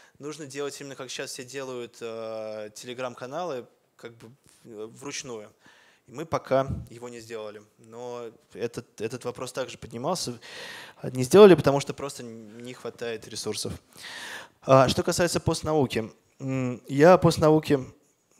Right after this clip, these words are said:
узнал только, когда меня позвали работать на Арзамас. Это лично, что я знаю про постнауку.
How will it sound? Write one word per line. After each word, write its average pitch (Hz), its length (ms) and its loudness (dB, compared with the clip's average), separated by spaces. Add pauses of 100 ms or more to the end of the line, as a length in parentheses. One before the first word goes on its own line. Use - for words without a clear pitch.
(180)
узнал 139 340 2
только, 139 380 -2
когда 127 240 2
меня 127 120 0
позвали 127 280 -2
работать 127 340 -10
на 131 80 -10
Арзамас. 143 460 -8 (1000)
Это 120 260 -2 (240)
лично, 117 320 -4
что - 140 -6
я 113 160 0
знаю 107 280 -6
про 110 180 -4
постнауку. 113 600 -6